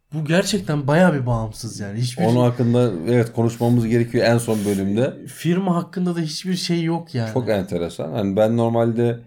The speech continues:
Speaker 2: tüm hem YouTube kanalında hem de podcastlerde oyunun geliştirmesi özellikle bir iki cümle bir şey söylemek isterim her zaman. İşte şu kişi geliştirmiş, şu kadar sürede geliştirmiş, şöyle şey, o-, şu olaylar olmuş falan gibisine. Hacı bu oyun hakkında en ufak bir şey yok.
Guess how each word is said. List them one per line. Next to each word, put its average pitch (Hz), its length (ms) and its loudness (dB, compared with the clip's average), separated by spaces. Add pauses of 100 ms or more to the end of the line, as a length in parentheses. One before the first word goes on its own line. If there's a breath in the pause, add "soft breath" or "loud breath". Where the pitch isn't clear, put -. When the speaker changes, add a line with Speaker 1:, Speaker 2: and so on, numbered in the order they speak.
(100)
Speaker 2:
tüm 131 280 -2 (160)
hem 117 300 4
YouTube 120 340 -2
kanalında 87 580 -2
hem 101 340 -2
de 98 140 -2
podcastlerde 98 800 -4
oyunun 110 340 0
geliştirmesi 113 580 -2
özellikle 117 320 -2
bir 131 100 0
iki 127 200 -2
cümle 110 200 -4
bir 135 40 -6
şey 160 140 -4
söylemek 131 480 2
isterim 107 320 -2
her 87 120 0
zaman. 82 300 -6 (100)
İşte - 220 -10
şu 120 240 -4
kişi 120 240 -6
geliştirmiş, 107 580 -4
şu - 180 -8
kadar 107 220 0
sürede 104 260 -6
geliştirmiş, 104 400 -6
şöyle 107 300 -4
şey, 104 160 -2 (140)
o-, 92 220 -8
şu 107 120 -8
olaylar 104 480 0
olmuş 101 340 -4
falan 104 260 -4
gibisine. 98 460 -6 (220)
Hacı 151 320 -2
bu 180 380 0
oyun 156 160 0
hakkında 147 640 -2 (280)
en 202 160 2
ufak 143 300 2
bir - 60 -14
şey 185 140 2
yok. 120 180 0